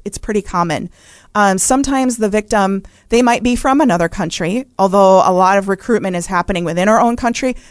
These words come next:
They could be from another country. They could, um, not be able to speak for themselves, or when asked a question,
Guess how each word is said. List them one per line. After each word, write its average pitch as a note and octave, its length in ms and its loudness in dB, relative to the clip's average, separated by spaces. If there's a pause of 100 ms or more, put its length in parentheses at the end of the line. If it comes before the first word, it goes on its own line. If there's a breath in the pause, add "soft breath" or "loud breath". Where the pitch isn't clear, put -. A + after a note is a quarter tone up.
They A#3 80 -2
could A#3 240 -4
be B3 120 -2
from A3+ 180 -2
another G3 240 0
country. F#3 520 -6 (340 soft breath)
They A#3+ 120 4
could, B3+ 540 2
um, F#3 280 0
not G#3 280 2
be G#3+ 220 2
able G3+ 160 0
to G3 80 -2
speak - 300 -6
for G3+ 120 -6
themselves, F3+ 680 0
or G3 220 4
when F#3 160 0
asked E3+ 280 -4
a F#3+ 60 -6
question, G3 560 -2